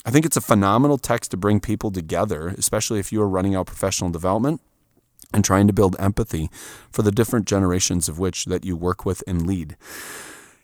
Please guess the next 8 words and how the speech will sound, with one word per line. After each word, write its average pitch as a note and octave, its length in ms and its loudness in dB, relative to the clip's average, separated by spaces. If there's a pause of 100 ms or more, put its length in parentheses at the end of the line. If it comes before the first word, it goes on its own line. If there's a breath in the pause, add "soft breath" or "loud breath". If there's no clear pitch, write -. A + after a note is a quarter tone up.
(120)
including A#2+ 760 0 (240 loud breath)
the F#2+ 80 -4
kids F2+ 340 -2
who - 80 2
are E2 80 -2
currently D#2 380 -6
in D#2 100 -4
classrooms. D#2+ 680 -8